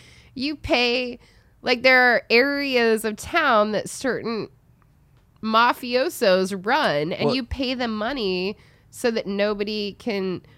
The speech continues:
Speaker 1: hurt your business, like rob,
Speaker 2: Yep.
Speaker 1: steal, attack people in front of your building.
Speaker 2: The, uh, the official Wikipedia definition.
Speaker 1: Okay.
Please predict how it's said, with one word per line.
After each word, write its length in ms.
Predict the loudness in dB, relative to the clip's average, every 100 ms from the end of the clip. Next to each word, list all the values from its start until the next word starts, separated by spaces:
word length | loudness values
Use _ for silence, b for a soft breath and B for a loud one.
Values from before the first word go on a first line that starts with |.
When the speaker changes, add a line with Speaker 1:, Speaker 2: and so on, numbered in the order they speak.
| b b _
Speaker 1:
hurt 400 | 0 2 2 0
your 160 | -4 -2
business, 600 | -2 -2 -6 -8 -10 -6
like 220 | -6 -8 -6
rob, 640 | 4 8 10 10 10 6
Speaker 2:
Yep. 60 | 0
Speaker 1:
steal, 760 | -4 0 2 4 2 2 0
attack 320 | -2 -4 -4 -4
people 200 | -4 -4
in 60 |
front 140 | -4 -4
of 20 |
your 80 | -2
building. 920 | 0 0 0 -2 -2 -4 -4 -6 -8 -14 -16
Speaker 2:
The, 240 | -12 -2 0
uh, 180 | 2 0 -4
the 80 | -6
official 400 | 0 2 4 6
Wikipedia 520 | 4 2 4 4 4 2
definition. 720 | 0 -2 -4 -6 -12 -14 -14
Speaker 1:
Okay. 260 | -12 -10